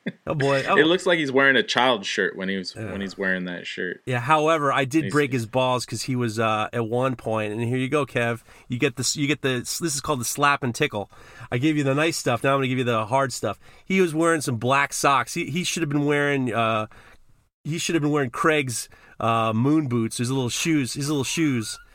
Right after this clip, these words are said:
Speaker 1: He had some blue, he had some black socks on. I'm like, "Man, what's going on with those socks?" And he goes, "Oh,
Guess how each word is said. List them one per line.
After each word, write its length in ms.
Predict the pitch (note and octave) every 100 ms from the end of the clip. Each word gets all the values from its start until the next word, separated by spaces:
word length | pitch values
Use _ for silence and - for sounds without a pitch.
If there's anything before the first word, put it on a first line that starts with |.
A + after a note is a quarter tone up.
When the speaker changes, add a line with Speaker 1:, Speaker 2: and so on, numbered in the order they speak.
| - -
Speaker 1:
He 60 | E3
had 120 | D3+
some 140 | C#3
blue, 220 | A#2+ C#3
he 120 | E3+ E3+
had 100 | D3+
some 120 | C#3
black 280 | C#3+ D#3 -
socks 340 | F3+ E3 D#3
on. 80 | D3
I'm 60 | C3
like, 140 | B2
"Man, 280 | F#3 A3 A3
what's 220 | A#3+ -
going 200 | - A3
on 100 | G#3+
with 100 | G#3
those 160 | G3+ -
socks?" 400 | C#4+ F#3 C#3+ -
And 60 |
he 40 | C#3
goes, 140 | A#2
"Oh, 100 | A#2